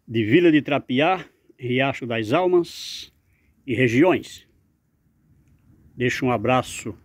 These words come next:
carinhoso para todos, finalizando, contando o novo relato. Deus abençoe a todos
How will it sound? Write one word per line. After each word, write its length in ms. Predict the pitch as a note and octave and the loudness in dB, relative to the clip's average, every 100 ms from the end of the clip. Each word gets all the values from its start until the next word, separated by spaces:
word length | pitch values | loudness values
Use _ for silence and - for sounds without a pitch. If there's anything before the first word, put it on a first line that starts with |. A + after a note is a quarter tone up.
| _ _ - | _ _ -10
carinhoso 480 | A#2 A#2 A#2 G#2+ G2 | -4 0 0 0 -4
para 200 | A#2 A2+ | -6 -2
todos, 540 | F3 G#3 F#3+ - - _ _ - _ - _ _ | 2 2 0 -14 -20 _ _ -20 _ -20 _ _
finalizando, 1000 | - G3 G#3 F3+ D3+ A2+ C#3+ D3 C#3+ C#3 - - - - - - - - - - - - - - - - - | -2 2 4 6 4 2 2 2 2 -4 -14 -20 -20 -20 -20 -20 -20 -20 -20 -20 -20 -20 -20 -20 -20 -14 0
contando 800 | C3 A2 - B2+ B2 A2 G#2+ - - - - - | 2 2 0 2 2 0 -4 -6 -14 -14 -14 -2
o 100 | C#3+ | 4
novo 380 | C3+ C#3+ D#3 B2+ | 6 6 4 2
relato. 500 | A#2+ A2+ G#2+ F#2+ - - - - - - - - - - - - - - - - - - - - - - - | -2 -2 -4 -8 -16 -20 -20 -20 -20 -20 -20 -20 -20 -20 -20 -20 -20 -20 -20 -20 -20 -20 -20 -20 -20 -20 -6
Deus 260 | B2+ B2 A2+ | 2 4 4
abençoe 380 | A2 A2+ - A2 | 4 2 0 0
a 100 | G2 | 0
todos 760 | C#3 D#3 D3 D3+ - - | 0 2 0 -6 -10 -14